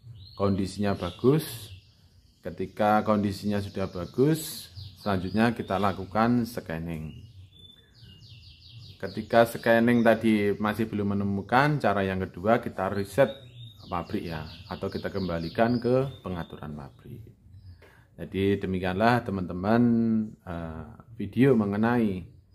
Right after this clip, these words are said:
eh, cara mengatasi S T B Matrix tidak bisa menangkap siaran. Semoga video kali ini bermanfaat bagi teman-teman semua.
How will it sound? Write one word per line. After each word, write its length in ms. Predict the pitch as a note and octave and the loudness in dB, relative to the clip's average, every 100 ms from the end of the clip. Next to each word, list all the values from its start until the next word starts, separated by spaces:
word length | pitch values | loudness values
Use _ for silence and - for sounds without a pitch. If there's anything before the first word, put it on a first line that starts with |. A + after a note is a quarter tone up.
| _ _ _ - | _ _ _ -16
eh, 100 | F2 | -6
cara 240 | F2+ F2 F#2+ | -4 -2 -2
mengatasi 1040 | F#2+ F#2+ F2+ F#2 F#2 - A#2+ A#2 A2 - _ _ - | 0 -2 -2 -4 -6 -2 0 2 0 -6 _ _ -16
S 160 | - F#2+ | -14 -8
T 160 | G2 F#2 | -6 -4
B 160 | G2+ | -2
Matrix 480 | F#2+ F#2 F#2 C3 - - | -2 -2 2 2 0 -8
tidak 320 | F2+ D#2+ D2+ | -10 -10 -8
bisa 160 | - G2 | -4 -2
menangkap 400 | F#2 F2+ F2+ F2+ | -2 -6 -6 -10
siaran. 640 | - F#2 E2+ G#2 A2+ C3 B2+ - - - _ - | -10 -8 -2 2 2 2 -4 -12 -20 -20 _ -10
Semoga 560 | G2+ G#2 A#2 A#2+ C3 | -4 -2 4 4 4
video 240 | A#2+ G#2 G2 | 2 -2 0
kali 400 | G2+ G2+ G2+ G#2+ | 2 2 2 2
ini 240 | B2+ B2+ | 2 0
bermanfaat 640 | - F#2 F2 F#2 G2+ A2 | -4 -6 -4 -2 -2 -4
bagi 400 | F2+ E2+ F2+ F2+ | -8 -8 -8 -8
teman-teman 560 | F2 F#2 F2+ E2 F2+ F2+ | -8 -8 -8 -8 -8 -10
semua. 560 | - F#2+ A2 B2 B2+ | -10 -2 2 2 2